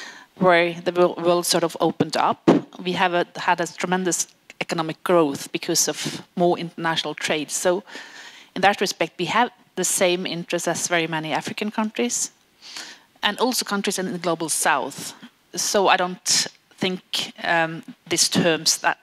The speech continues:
West has certain interests, um, and that the global south has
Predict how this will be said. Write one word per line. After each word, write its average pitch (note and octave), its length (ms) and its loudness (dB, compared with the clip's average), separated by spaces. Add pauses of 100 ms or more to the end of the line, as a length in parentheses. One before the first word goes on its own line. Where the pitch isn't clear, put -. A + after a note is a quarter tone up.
(160)
West E3 360 0
has D#3 240 0
certain - 640 0
interests, - 720 -6 (800)
um, E3 600 0 (1120)
and E3+ 160 2
that E3 220 0 (140)
the E3+ 140 0
global D#3+ 320 4
south D#3+ 380 4
has D3 460 0